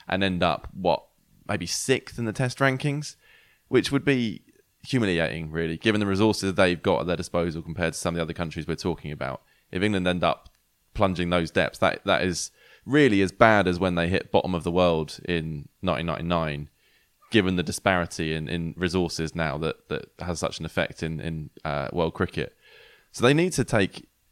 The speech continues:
serious action. Otherwise, th-, this, say this is rock bottom. I don't think we're even close to rock bottom. I mean, we, we, we've got thrashed in Australia, which happens all the time. I think this is exposing what could happen in the next twelve months. Like, action needs to be taken now rather than,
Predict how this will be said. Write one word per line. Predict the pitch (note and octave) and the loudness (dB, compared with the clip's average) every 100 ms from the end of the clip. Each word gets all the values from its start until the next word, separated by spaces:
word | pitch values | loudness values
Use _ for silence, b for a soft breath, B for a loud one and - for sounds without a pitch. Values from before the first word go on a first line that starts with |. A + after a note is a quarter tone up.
| _ | _
serious | - - C#3+ B2+ F#2 | -10 0 6 6 6
action. | A2 - - | 4 0 0
Otherwise, | G2+ G#2+ G#2 | 2 4 4
th-, | - - | 2 2
this, | C3 - - - - - | 2 2 -10 -20 -20 -6
say | D#3 D3 | 4 4
this | A2+ | 4
is | A2 | 2
rock | G#2 F#2 | 4 4
bottom. | C3+ B2+ D#2 | 4 2 2
I | G2+ | 4
don't | D#3+ G#2 | 4 2
think | - G2 | 0 0
we're | F2 F2+ - | 2 2 2
even | F#2+ F2+ | -2 -2
close | E2 B2+ D3 - | 0 2 2 0
to | |
rock | F2+ D2+ | -2 0
bottom. | - - - - | 0 -4 -4 -4
I | G#2+ | -2
mean, | A#2 | 0
we, | G#2 | -2
we, | A#2+ | -2
we've | B2 B2 - | -2 -2 4
got | D3+ | 2
thrashed | - A#2+ A2+ | 4 0 0
in | G#2 | -4
Australia, | F2+ - A2+ F2+ E2 - - | -2 2 4 2 0 -4 -4
which | G2 G2+ | -2 0
happens | G#2 G#2 F#2+ | -2 0 2
all | A#2+ | 2
the | F#2+ | 2
time. | F2 D2+ D2 b b b b b | 0 -2 -4 b b b b b
I | - G#2+ | 0 2
think | C3+ | 2
this | G#2+ | 0
is | F#2 | -2
exposing | F#2 - A2 G2 F#2 | -2 4 4 6 2
what | F2+ - | 0 -2
could | G2 | 0
happen | G2+ G2 G2 | 0 0 -2
in | E2+ | -2
the | |
next | F#2 E2 - | -2 -2 0
twelve | F2 E2+ | 0 2
months. | A2+ D#2 - | 0 -4 -4
Like, | E2+ - | -4 0
action | A#2+ - G#2+ | 0 0 -4
needs | F#2 | -4
to | |
be | - | -2
taken | F#2 F2+ F2 | 0 0 2
now | G2+ F#2 F2 | 2 4 6
rather | G#2 G2 | 8 8
than, | E2 F2 | 4 -2